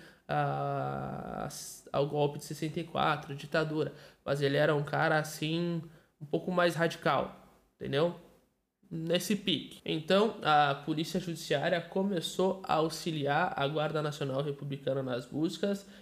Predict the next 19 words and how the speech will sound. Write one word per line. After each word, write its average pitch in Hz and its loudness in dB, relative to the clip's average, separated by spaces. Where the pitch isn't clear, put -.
Então, 170 2
nesse 190 2
primeiro 220 4
momento, 170 4
assim, 170 -4
no 165 0
início 151 -2
do 147 -2
caso, 175 2
as 170 0
duas 185 -2
polícias 185 -6
começaram 180 -2
a 175 0
trabalhar 180 4
juntas. 175 0
Tipo, 170 0
mas 175 4
na 175 4